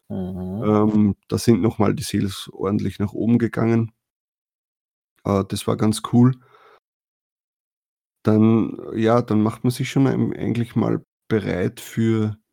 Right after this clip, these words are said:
Speaker 2: für 'n Black Friday und den Cyber Monday. Und die waren eig-, also der Black Friday war schon gut, aber jetzt nicht das, auch das Erwartete, würde ich sagen.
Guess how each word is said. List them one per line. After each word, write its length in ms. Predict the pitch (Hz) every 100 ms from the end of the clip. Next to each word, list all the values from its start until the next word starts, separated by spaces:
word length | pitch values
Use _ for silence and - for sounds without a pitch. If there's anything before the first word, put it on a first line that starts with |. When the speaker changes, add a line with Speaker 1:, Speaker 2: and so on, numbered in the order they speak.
| _ _ _ _ _
Speaker 2:
für 340 | _ - 107 107
'n 160 | 107
Black 260 | - 104 -
Friday 460 | 101 101 110 123
und 200 | 117 101
den 100 | 110
Cyber 340 | 101 104 101 95
Monday. 500 | 95 95 131 156 165 _ _ _ _ _ _ _ _ _ _ _ _ _ -
Und 760 | - 107 107 - - - - _ _ _ _ _ _ _ _ -
die 160 | 127
waren 240 | 139 139 -
eig-, 380 | - 98 -
also 180 | 104 104
der 120 | 110
Black 400 | 110 - 104 107
Friday 440 | - 117 107 127 113
war 220 | 107 101
schon 400 | - 107 107 104
gut, 420 | 110 165 - - - _
aber 280 | - 101 101
jetzt 280 | 117 - _
nicht 560 | - - 113 143 - - _ _
das, 360 | - 98 - -
auch 180 | 95 -
das 200 | - 143
Erwartete, 720 | 117 107 98 104 147 - 147
würde 180 | 143 147
ich 100 | -
sagen. 440 | - 120 127 147